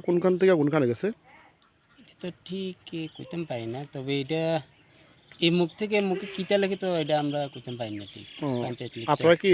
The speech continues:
Speaker 1: রাস্তা দিয়ে সবসময়
Speaker 2: হ্যাঁ,
Speaker 1: আপ ডাউন
Speaker 2: রাস্তা
Speaker 1: করেন?
Speaker 2: দিয়ে সবসময় চলাফেরা করি।
Speaker 1: এই সিসি রোডটা কোন ব্লক থেকে করা হয়েছে?
Speaker 2: এটা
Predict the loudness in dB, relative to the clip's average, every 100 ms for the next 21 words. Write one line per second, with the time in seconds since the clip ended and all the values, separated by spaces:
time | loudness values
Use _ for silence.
0 | 6 4 2 2 2 0 4 4 6 2
1 | -2 -6 -6 -8 -10 -12 -12 -12 -14 -14
2 | -14 -14 0 6 6 6 4 2 0 4
3 | 4 6 6 6 4 -4 0 2 4 4
4 | 6 6 6 4 2 -4 -8 -20 _ _
5 | _ _ -20 -16 -12